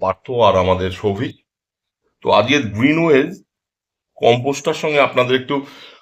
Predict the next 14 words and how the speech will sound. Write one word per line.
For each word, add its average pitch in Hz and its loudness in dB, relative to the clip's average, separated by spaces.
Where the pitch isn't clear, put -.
বাস্তবিক 127 0
পরিচয় 113 0
করে 76 -10
দিই। - -20
এইটা 120 0
হচ্ছে 147 -2
গ্রিন 120 -2
ওয়ে 131 0
কম্পোস্টটা। 90 -2
এটা 113 0
গোবর, 120 0
মূল 131 0
উপাদান 120 0
গোবর। 98 -4